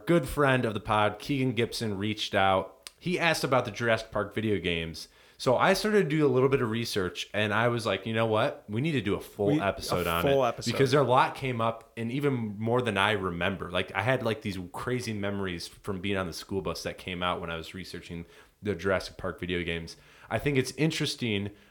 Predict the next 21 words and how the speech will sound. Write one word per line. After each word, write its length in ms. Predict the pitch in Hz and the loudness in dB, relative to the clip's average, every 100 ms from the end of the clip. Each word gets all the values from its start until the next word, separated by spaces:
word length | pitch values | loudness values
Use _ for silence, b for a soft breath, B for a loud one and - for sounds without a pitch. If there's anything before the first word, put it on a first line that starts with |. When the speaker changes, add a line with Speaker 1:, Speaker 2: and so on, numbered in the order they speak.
| B | B
Speaker 1:
much 340 | 110 127 127 143 | 0 2 2 0
like 200 | 113 - | -2 -2
the 140 | 107 | -2
other 200 | 101 110 | 2 2
big 180 | 98 - | 0 -2
franchises, 840 | - 98 95 101 90 85 85 80 b b b - | -4 -4 -2 0 0 0 -4 -6 b b b -2
there 200 | 120 117 | 0 2
is 160 | 123 107 | 2 2
a 100 | 87 | 0
hodgepodge 1160 | - 117 113 117 - - 104 95 92 90 - - _ _ _ _ - | -2 0 2 2 -4 -4 2 4 2 0 -6 -12 _ _ _ _ -14
mosaic 1000 | 104 107 107 92 92 101 87 80 - - | -2 2 2 0 2 2 2 0 -8 -6
of 160 | 98 95 | -4 -2
the 80 | 107 | -2
different 360 | 110 110 92 | -4 -6 -10
types 340 | - 113 123 - | -4 -4 -2 -4
of 60 | 110 | -2
video 240 | 110 110 | 0 2
games, 380 | 104 104 101 - | 2 0 -2 -6
the 80 | 82 | -10
failed 320 | - 82 - | -6 -6 -4
projects, 640 | - 110 113 110 101 | 0 2 2 -2 -4